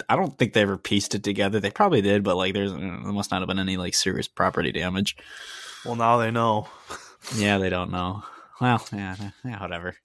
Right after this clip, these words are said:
Speaker 1: I mean, it's
Speaker 2: We
Speaker 1: not like
Speaker 2: don't
Speaker 1: we did
Speaker 2: need,
Speaker 1: anything
Speaker 2: I
Speaker 1: illegal.
Speaker 2: I know the apart-, we're not, we don't need to say the apartment, but I know the apartment <laughs> building you're talking about, and that place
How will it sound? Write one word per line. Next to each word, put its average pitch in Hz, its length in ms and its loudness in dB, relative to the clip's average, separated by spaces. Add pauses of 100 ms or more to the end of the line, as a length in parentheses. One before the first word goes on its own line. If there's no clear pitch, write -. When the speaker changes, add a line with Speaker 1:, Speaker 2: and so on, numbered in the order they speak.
(260)
Speaker 1:
I 123 60 2
mean, 151 160 4
it's 139 100 4
Speaker 2:
We 135 40 2
Speaker 1:
not 214 120 4
like 143 120 4
Speaker 2:
don't 110 40 0
Speaker 1:
we 104 60 2
did 110 160 4
Speaker 2:
need, 113 120 2
Speaker 1:
anything 107 40 2
Speaker 2:
I 143 200 2
Speaker 1:
illegal. 95 400 -6 (1200)
Speaker 2:
I 160 140 2
know 185 160 6
the 139 120 2
apart-, 120 420 0
we're 139 140 -6
not, 139 140 -6
we 139 80 -4
don't 131 100 -6
need 117 100 -10
to 135 80 -8
say - 140 -8
the - 100 -8
apartment, 143 400 -8
but - 100 -4
I 123 60 2
know 139 140 6
the 135 100 6
apartment 123 480 -2
<laughs> - 0 -
building 120 360 -2
you're 123 100 -4 (100)
talking 131 300 -8
about, 139 140 -8 (140)
and 202 360 -6
that 135 200 2
place 160 360 0